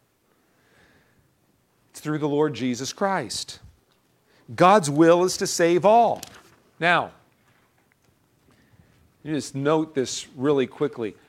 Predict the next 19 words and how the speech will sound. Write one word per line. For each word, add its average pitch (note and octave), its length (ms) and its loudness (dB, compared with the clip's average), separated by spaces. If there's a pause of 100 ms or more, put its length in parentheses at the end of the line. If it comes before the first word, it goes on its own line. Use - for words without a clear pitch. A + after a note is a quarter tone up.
How E3+ 80 -2
many G#3 120 0
of E3+ 80 -2
you C#3+ 60 -4
have B2+ 80 -10
heard F3 240 2
that D3 220 4
phrase, D3+ 580 0 (420)
"The C3+ 80 -2
blood D#3+ 280 6
of D3 100 4
the C#3+ 80 0
martyrs C#3+ 460 2
is A#2 120 -6
the A#2 80 -10
seed C#3 300 -4
of B2 80 -2
the B2 80 -4
church"? - 600 -4